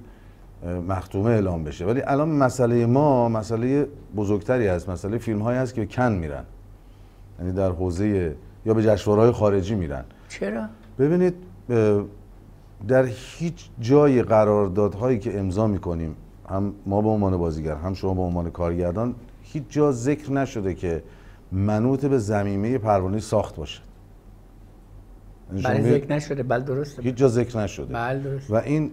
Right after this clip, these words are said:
Speaker 1: در واقع اشکالش هم از جایی پیش میاد که ما یک سامانهٔ ثبت قرارداد نداریم.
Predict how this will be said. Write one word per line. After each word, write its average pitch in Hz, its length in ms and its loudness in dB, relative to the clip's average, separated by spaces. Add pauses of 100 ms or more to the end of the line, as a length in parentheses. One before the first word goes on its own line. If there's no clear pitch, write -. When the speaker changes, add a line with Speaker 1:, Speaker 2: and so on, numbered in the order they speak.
(180)
Speaker 1:
در 110 200 0
واقع 110 580 2
اشکالش 135 560 0
هم 139 120 0
از 98 220 -2
جایی 127 220 4
پیش 135 320 -4
میاد 135 260 2
که 123 100 -4
ما 120 180 2
یک 127 180 0
سامانهٔ 101 840 0
ثبت 98 360 -4
قرارداد 92 540 -2
نداریم. 82 400 -2